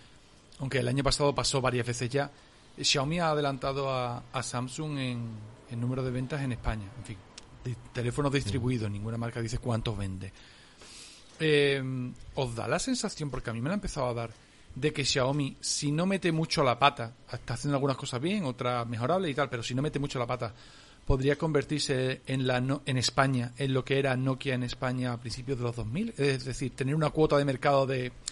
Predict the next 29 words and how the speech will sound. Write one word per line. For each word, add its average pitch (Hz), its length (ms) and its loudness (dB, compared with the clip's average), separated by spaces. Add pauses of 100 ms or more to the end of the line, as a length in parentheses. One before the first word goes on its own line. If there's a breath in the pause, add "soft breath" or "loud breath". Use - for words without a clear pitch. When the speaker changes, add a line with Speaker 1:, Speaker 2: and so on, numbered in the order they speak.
(480 loud breath)
Speaker 1:
cuarenta 131 300 0
y 117 40 -4
cinco, 143 460 -2
cincuenta, 127 640 0
cincuenta 123 400 -4
y 117 40 -4
cinco 127 220 -2
por 120 100 4
ciento. 110 260 -6
No 113 60 -6
voy 147 100 2
a 160 40 6
decir 160 200 2
un 156 80 0
sesenta 147 340 0
o - 20 4
un 151 60 2
setenta 151 320 0
porque 143 220 -2
hay 131 60 4
demasiadas 127 340 0
marcas, 107 300 -6 (640 soft breath)
pero 139 200 4
una, 151 260 2 (120)
una 165 160 8
cosa 156 180 4
es 117 80 2
eso, 120 80 -2
un, 131 240 -4